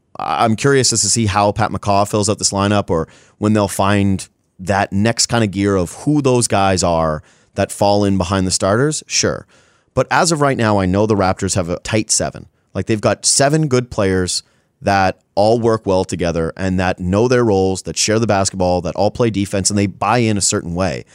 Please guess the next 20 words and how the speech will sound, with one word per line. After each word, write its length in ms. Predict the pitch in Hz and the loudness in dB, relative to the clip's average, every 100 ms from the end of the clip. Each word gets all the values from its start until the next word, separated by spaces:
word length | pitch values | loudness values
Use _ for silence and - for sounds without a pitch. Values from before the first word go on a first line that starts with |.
| _ _ _ _ - | _ _ _ _ -2
And 120 | 120 | 0
I 40 | |
think 220 | 120 170 | 2 0
what 100 | 165 | 2
I 120 | 151 123 | 2 2
like 340 | 104 123 160 | 2 2 2
about 300 | 147 131 - | 2 0 0
what 200 | 101 - | -4 0
Nick 200 | 104 110 | -2 0
Nurse 240 | 110 110 | 0 0
is 80 | 95 | 0
doing 240 | 104 101 95 | 0 0 -2
to 80 | |
start 220 | 92 95 - | -4 -4 -2
the 60 | |
season 440 | - 139 107 87 85 | -2 0 0 -2 -4
is 440 | 92 92 90 - - _ _ _ - | -2 0 0 -4 -8 _ _ _ -10
it 120 | 123 | -4
feels 340 | 165 185 160 | 0 0 2
like 280 | 151 147 | 2 2